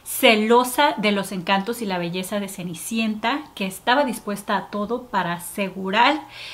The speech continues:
el futuro de sus hijas. Y no lo menciona la película, pero por lo que entiendo,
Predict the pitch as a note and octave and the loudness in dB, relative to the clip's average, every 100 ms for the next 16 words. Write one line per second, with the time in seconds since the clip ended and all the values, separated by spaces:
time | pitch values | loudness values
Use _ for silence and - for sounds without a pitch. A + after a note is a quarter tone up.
0 | - - A#3+ A#3 A3 A3 A3+ A#3 A3 G#3 | -16 2 2 2 -2 -2 0 0 -2 -4
1 | F#3+ - G3+ F3+ F3+ F#3 - A3+ G#3+ G#3+ | -8 -8 -8 -6 -10 -12 -2 2 4 4
2 | A#3 C#4+ C#4+ G#3+ - G#3 G3 G3+ G#3+ A3 | 4 6 6 4 0 -4 0 0 0 -4
3 | G3+ F#3+ F3+ F#3 F#3+ - A3 A#3 A3+ - | -4 -4 -4 -4 -6 -4 -2 -2 -4 -6
4 | F3+ E3+ - - - - - A3 G3+ G#3 | -4 -4 -8 -14 -20 -20 -2 0 2 2
5 | G3+ F#3 F3+ A3 A3 A3+ C4 | 0 -4 -4 -2 0 4 2